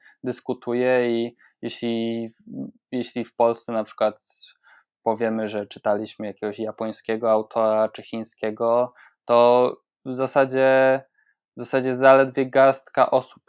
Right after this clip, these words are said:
będzie się orientowała, a przecież to są, to jest ogromna część zarówno świata, jak i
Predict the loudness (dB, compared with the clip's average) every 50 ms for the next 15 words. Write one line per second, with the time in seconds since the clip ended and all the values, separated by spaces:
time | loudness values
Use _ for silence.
0 | -20 -14 -10 -8 -6 -6 -6 -8 -10 -8 -6 -6 -4 -4 -6 -8 -10 -10 -8 -2
1 | 0 0 2 2 2 0 0 -2 -4 -6 -10 -14 -10 -10 -10 -10 -12 -16 -16 -10
2 | -6 -4 -4 -4 -4 -6 -8 _ _ _ -2 2 2 2 2 0 -4 -20 -20 _
3 | _ _ _ _ _ _ _ _ 0 0 0 2 2 2 2 2 2 2 2 0
4 | 0 -2 -2 -2 -2 -6 -8 -12 -10 -4 0 2 2 2 2 0 -2 -2 -2 -4
5 | -4 -2 0 0 0 0 0 0 2 2 2 2 0 -2 -2 -4 _ -10 -8 -6
6 | -6 -6 -8